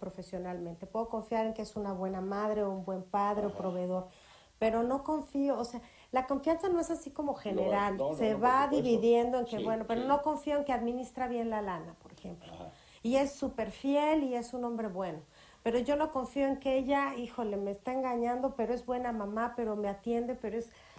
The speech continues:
Speaker 1: o sea, ¿cómo se crea en esas áreas donde hay un punto débil?
Speaker 2: La cosa es cómo lo decimos. Lo que no, lo, no te molesta que te diga, "Lo haces mal", te molesta la forma en que te lo dice.
Speaker 1: Ok.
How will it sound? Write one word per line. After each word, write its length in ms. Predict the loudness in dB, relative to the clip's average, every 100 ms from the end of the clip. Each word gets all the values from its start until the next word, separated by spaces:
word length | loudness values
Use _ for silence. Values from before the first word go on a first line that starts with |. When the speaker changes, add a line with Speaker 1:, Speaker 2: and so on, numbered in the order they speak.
| -12 -8
Speaker 1:
o 80 |
sea, 240 | -2 -2 0
¿cómo 260 | 2 2
se 200 | 2 -2 -4
crea 360 | 0 2 2
en 120 | 0
esas 320 | -2 -4 -6 -4
áreas 340 | -4 -4 -4
donde 320 | -4 -2 -2
hay 340 | 0 -2 -4 -8 -16 -20 _ _ -10
un 180 | -6 -6
punto 640 | -4 -6 -4 -4 -4 -4
débil? 280 | -4 -6 -12 -20 -20 -20 _ -14
Speaker 2:
La 140 | -8
cosa 200 | -6 -4 -6
es 60 |
cómo 220 | -8 -6
lo 140 | -4 -4
decimos. 480 | -8 -10 -12 -12 -12
Lo 140 | -14
que 100 | -12
no, 140 | -8 -6
lo, 360 | -6 -8 -10 -12
no 260 | -8 -6
te 100 | -6
molesta 400 | -6 -8 -6 -8
que 80 | -8
te 160 | -8 -6
diga, 260 | -4 -6
"Lo 120 | -6
haces 220 | -8 -10 -10
mal", 180 | -12 -12
te 80 |
molesta 320 | -12 -12 -10 -10
la 120 | -8
forma 220 | -10 -10
en 40 | -12
que 80 | -12
te 120 | -12
lo 120 | -12
dice. 200 | -12 -10
Speaker 1:
Ok. 200 | -10 -10